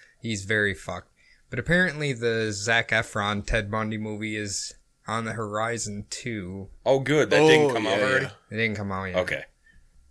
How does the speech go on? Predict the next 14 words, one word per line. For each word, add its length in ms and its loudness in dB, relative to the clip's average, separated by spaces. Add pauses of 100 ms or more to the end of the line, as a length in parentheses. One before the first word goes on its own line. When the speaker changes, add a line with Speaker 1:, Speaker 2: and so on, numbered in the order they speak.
(560)
Speaker 2:
Hmm. 260 -10
Speaker 3:
I 100 -2
mean, 240 -4
it's 160 -4
been, 180 -2
f-, 540 -14 (260)
like 240 -6
we 80 -8
said 240 -4
earlier, 380 -6
stupid 600 -2
fucking 300 -2
Speaker 2:
No, 160 4
Speaker 3:
cold. 400 0